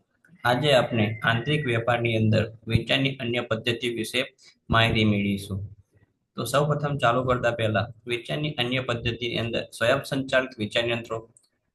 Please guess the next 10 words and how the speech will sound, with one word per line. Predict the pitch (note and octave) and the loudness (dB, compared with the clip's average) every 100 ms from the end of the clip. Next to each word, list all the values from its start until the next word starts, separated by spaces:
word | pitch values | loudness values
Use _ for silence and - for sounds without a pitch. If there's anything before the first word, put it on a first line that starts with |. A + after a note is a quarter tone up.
| _ _ | _ _
જેની | A#2 B2+ D3 D3+ | -2 2 4 4
અંદર | G#2+ E2+ D#2 | 4 0 -2
ટેલિમાર્કેટિંગ, | - - A2+ C3 C3+ B2+ B2+ B2 B2+ B2+ B2+ _ _ - | -10 -2 -2 0 0 -2 -4 -6 -6 -8 -12 _ _ 0
ટેલિફોનિક | A2+ B2+ C3+ B2 B2+ B2 | 2 2 2 2 4 4
માર્કેટિંગ | A#2+ B2 B2 B2 B2+ B2+ | 2 2 -2 -4 -6 -6
અને | B2 A#2+ | -2 0
ટેલિવિઝન | A#2 B2 C3+ C3 B2+ | 2 2 2 2 0
માર્કેટિંગ | A2+ A2+ A#2+ A#2+ A#2 | 2 0 0 -4 -6
વિશે | A2+ A2+ | -2 0
આપણે | G#2+ A#2 | 0 -2